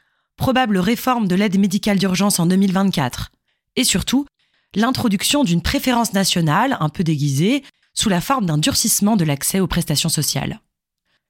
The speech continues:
La préférence nationale est une énorme entaille au principe d'égalité, et c'est une idéologie portée par l'extrême droite depuis des décennies.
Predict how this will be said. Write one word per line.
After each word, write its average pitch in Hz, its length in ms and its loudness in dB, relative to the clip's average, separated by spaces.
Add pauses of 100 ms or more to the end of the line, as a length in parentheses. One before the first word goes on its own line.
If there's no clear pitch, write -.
(180)
La 202 140 2
préférence 285 480 0
nationale 185 680 2
est 180 180 0
une 208 120 4
énorme 262 340 4
entaille 208 340 2
au 160 60 2
principe 180 420 0
d'égalité, 151 640 -2 (240)
et 160 40 -4
c'est - 220 0
une 190 120 4
idéologie 190 560 2
portée 220 320 -2
par 147 160 0
l'extrême 185 360 -2
droite 151 380 0
depuis 151 220 -4
des 175 100 2
décennies. 131 560 -2